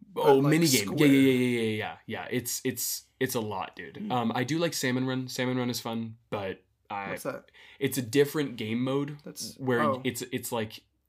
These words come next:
Speaker 2: it's basically Call of Duty zo-, uh, Nazi Zombies, but in Splatoon,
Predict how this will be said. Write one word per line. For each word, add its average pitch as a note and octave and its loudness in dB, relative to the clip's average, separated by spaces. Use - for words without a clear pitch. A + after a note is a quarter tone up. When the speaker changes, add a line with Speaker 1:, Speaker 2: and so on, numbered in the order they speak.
Speaker 2:
it's - -2
basically D#3 2
Call B2 -4
of A#2 -6
Duty A2 -4
zo-, G2+ -6
uh, A2 -4
Nazi G#2+ -4
Zombies, A2 -8
but A2+ 0
in G#2+ -4
Splatoon, A2 -6